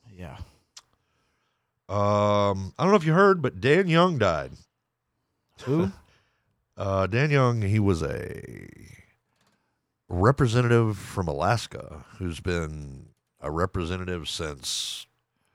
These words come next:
Speaker 1: Sixty-six?
Speaker 2: <laughs> Yeah, something like that. <laughs>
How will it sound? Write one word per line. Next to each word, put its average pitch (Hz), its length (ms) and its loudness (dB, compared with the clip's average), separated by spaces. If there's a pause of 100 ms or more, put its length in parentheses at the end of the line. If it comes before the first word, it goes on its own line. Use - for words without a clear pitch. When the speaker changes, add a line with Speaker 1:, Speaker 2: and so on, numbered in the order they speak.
(140)
Speaker 1:
Sixty-six? - 800 -6
Speaker 2:
<laughs> - 220 -2
Yeah, - 200 0
something - 680 -6 (120)
like 85 260 -4 (100)
that. - 560 -8 (500)
<laughs> - 480 -6